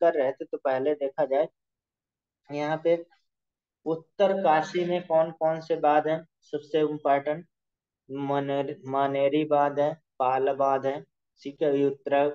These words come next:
काशी में है। उसके बाद देहरादून ये वाला भाग है, इचारी है बांध, किसाऊ बांध है, ठीक है,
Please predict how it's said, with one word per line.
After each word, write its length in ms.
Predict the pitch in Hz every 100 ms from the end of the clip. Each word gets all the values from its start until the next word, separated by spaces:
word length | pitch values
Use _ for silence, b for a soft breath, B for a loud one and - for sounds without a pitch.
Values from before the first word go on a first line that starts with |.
| - _ _ -
काशी 380 | 131 127 147
में 140 | 143 139
है। 220 | 143 147 _ _ _ _ -
उसके 340 | 160 160 185
बाद 240 | 180 180 151
देहरादून 640 | 143 147 165 165 165 165
ये 120 | 160
वाला 280 | 156 151 151
भाग 320 | 151 147 147
है, 160 | 151 170 _ _ _ _ _
इचारी 540 | 156 151 160 147 160 165
है 140 | 156
बांध, 300 | 156 151 165 - _ _ _ -
किसाऊ 600 | 151 151 143 147 156 156
बांध 300 | 147 147 143
है, 180 | 151 175 _ _ -
ठीक 180 | 151 151
है, 180 | 151